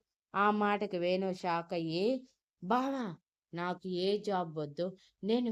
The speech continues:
వేరే చోట జాబ్ వెతుక్కుంటాను" అని కంగారుగా అన్నాడు. "లేదు వేణు, నేను already మీ ఇద్దరి కోసం పోస్ట్స్ డిసైడ్ చేసి ఉంచాను. నువ్వు కంపెనీకి ఎండీగా చెయ్యి,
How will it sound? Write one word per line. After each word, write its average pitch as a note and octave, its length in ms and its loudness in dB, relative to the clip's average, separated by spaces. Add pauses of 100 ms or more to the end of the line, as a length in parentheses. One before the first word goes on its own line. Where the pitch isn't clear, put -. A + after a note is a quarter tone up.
వేరే G#3+ 440 4
చోట F#3+ 320 -6
జాబ్ E3+ 320 -4
వెతుక్కుంటాను" D#3+ 760 -4 (380)
అని G#3 260 0
కంగారుగా F#3 720 -2
అన్నాడు. E3 480 -2 (720)
"లేదు G#3+ 400 4
వేణు, E3+ 380 0 (460)
నేను G#3+ 280 2 (180)
already G#3+ 500 0
మీ F#3+ 200 -2
ఇద్దరి F#3 340 -2
కోసం F3+ 400 -2
పోస్ట్స్ F#3+ 480 -4
డిసైడ్ E3+ 480 -4
చేసి D#3+ 320 -4
ఉంచాను. E3 520 -4 (380)
నువ్వు A3 260 4
కంపెనీకి G3 680 -2
ఎండీగా F#3+ 640 0
చెయ్యి, F#3 400 -2